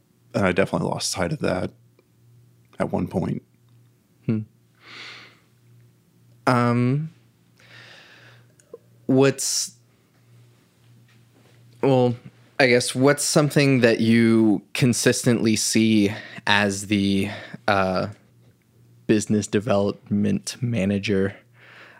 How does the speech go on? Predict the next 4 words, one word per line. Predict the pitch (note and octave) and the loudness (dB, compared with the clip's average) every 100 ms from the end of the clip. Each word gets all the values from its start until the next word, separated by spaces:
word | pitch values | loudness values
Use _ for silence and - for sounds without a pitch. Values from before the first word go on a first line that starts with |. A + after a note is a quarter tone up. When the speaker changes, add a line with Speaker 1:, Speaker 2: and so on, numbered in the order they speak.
| _ | _
Speaker 2:
um, | A2+ G#2+ G2 F#2 F2 G2 A#2 - _ _ _ _ _ _ - | 2 4 2 0 -2 -4 -8 -12 _ _ _ _ _ _ -8
that | A#2 A2 D2+ | 0 2 2
you | G#2 G2+ | 0 0
think | - A2 G2+ - - - | 0 0 0 -4 -14 -18